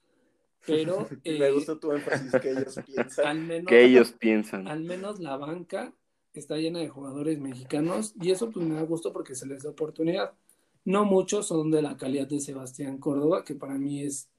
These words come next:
Speaker 1: una promesa del fútbol mexicano.
Speaker 2: Pero ya tiene veintidós, ¿no? Veinti y algo.
Speaker 1: No sé, no, no, no es muy
Speaker 3: Veintidós.
Speaker 1: grande, pero, pero la verdad el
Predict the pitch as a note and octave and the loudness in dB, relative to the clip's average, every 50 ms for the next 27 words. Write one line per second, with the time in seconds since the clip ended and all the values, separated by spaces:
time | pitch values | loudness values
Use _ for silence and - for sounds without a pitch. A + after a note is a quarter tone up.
0 | - - F3+ D#3+ D3+ D3 C#3+ - - - D#3+ D3+ C#3+ C#3+ C#3+ C#3+ C#3 C#3+ C#3 C3+ | -12 -8 -4 -4 -2 -2 -4 -6 -8 -6 -4 -2 -2 0 0 -2 -2 -4 -6 -8
1 | B2+ C3 D#3 D3 C#3+ D3 C#3 C#3+ C#3 B2 C3 - - D#3 E3 F3+ A3+ D4+ - - | -6 -6 -6 -4 -2 -2 -2 -2 -4 -6 -6 -2 0 0 0 0 -2 -2 2 6
2 | C#3 C3+ C#3 C#3 C#3 C#3 - - D#3+ D#3+ - _ _ _ _ D3+ E3 F3 D3+ C3 | 8 10 10 8 8 4 0 -2 -2 -2 -2 _ _ _ _ -8 -6 -4 -4 -4
3 | B2 A2+ A2 A2 A2 - A2 G#2+ G#2 G#2+ A2 - - - - - - - G#3+ G#3+ | -4 -4 -6 -6 -8 -8 -10 -8 -8 -10 -10 -12 -14 -14 -8 -6 -6 -6 -6 -8
4 | _ B3 B3 B3+ _ _ _ _ _ _ _ _ _ _ _ _ - A#2 A#2 A#2 | _ -18 -18 -18 _ _ _ _ _ _ _ _ _ _ _ _ -8 -8 -6 -6
5 | A#2 A2+ - - A2+ A2+ A2+ A2+ A2 A2+ B2+ C3 C3+ B2+ A#2 - - F3+ G3 G3+ | -8 -10 -10 -8 -6 -4 -4 -2 -2 -2 -2 -4 -4 -6 -8 -6 -6 -6 -6 -6
6 | - - - - F#3+ F#3 G3 G3+ - - - - - - G3+ G#3 A#3+ C#4 C4 A#3+ | -8 -8 -6 -4 -4 -4 -4 -4 -4 -6 -6 -6 -8 -4 2 6 6 6 6 6
7 | G#3+ A3+ B3 B3 B3 A#3+ B2 B2+ A#2+ C3 B2+ B2+ B2+ A2+ - - - - - - | 4 4 4 6 6 8 8 8 10 10 10 10 10 10 8 4 0 0 -4 -14
8 | - _ _ - - - C#3 D#3+ D#3 D#3 D#3+ D#3+ E3 F3+ F#3+ G3+ G3+ F#3 F3+ F3 | -20 _ _ -16 -8 -4 -2 0 0 0 -2 -2 -2 -2 -2 -2 -4 -8 -10 -10
9 | D#3+ D#3 C#3+ | -10 -10 -12